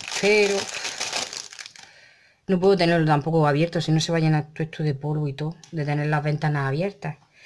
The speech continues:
Este es de un bebé. Es que la verdad, verlo así, es que no se ve. Pero bueno, ya ahora haré un vídeo. Este del bebé me salió por, a ver.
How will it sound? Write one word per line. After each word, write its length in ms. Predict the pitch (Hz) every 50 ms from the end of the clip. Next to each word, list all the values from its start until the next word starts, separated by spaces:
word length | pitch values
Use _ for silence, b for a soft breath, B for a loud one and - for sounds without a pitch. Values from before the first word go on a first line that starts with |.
| B B B B B B B
Este 300 | - 262 262 269 - 320
es 60 | 269
de 80 | 262 254
un 160 | 247 240 226
bebé. 380 | 214 208 202 220 233 269 381 480 - b b b b b b b b b _ _ _ _ _ _ _ _ -
Es 120 | - 180 -
que 100 | - 175
la 120 | 165 151
verdad, 240 | 147 143 147 151 156
verlo 240 | 160 156 160 165 160
así, 480 | - - 160 165 170 170 175 175 185 175
es 80 | 170 165
que 120 | - 196
no 100 | 190 196
se 160 | - - 190
ve. 140 | 165 170 - B B B B B B B B 190
Pero 160 | 208 208 208
bueno, 180 | 208 214 214 202
ya 140 | 202 208 226
ahora 260 | 233 233 220 208 -
haré 280 | - 185 175 175 170 165
un 140 | 156 147 131
vídeo. 300 | 131 127 127 131 135 151 - _ _ b b b b b b b b b b
Este 380 | - 254 294 - - - - 254
del 720 | 208 202 196 196 196 196 190 190 190 190 190 190 190 180
bebé 340 | 190 190 196 220 254 302 330 294
me 120 | 247 233
salió 720 | - - - 208 180 170 170 185 202 190 180 170 165 - -
por, 380 | - 233 247 285 302 330 359 359 - B B B B B B B B -
a 180 | - 160 160
ver. 220 | 165 165 160 160